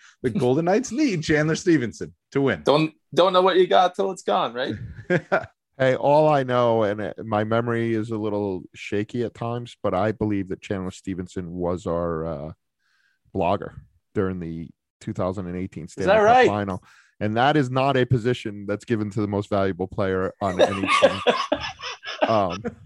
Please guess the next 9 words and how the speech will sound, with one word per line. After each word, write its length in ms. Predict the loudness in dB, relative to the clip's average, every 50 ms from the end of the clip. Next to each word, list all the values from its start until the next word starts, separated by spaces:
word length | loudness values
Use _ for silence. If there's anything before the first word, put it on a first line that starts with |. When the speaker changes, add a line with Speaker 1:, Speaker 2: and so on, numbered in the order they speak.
| -6 -6 -6 -4 -6 -6 -6 -4 -8 -8 -8 -8 -14 -14 -14 _ _ -16 -16 -16 _ -6 -2
Speaker 3:
that 180 | 0 2 4 4
is, 460 | 2 0 0 -4 -10 -12 -12 -14 -6 -2
that 200 | 2 4 6 6
is 140 | 4 4
duty 460 | 2 2 2 2 4 4 2 0 -2 0
that 180 | 0 0 0
is 140 | -2 -2 -2
left 380 | -2 0 0 -2 -2 -6 _ _
to 460 | -12 -8 -6 -4 -4 -4 -4 -6 -8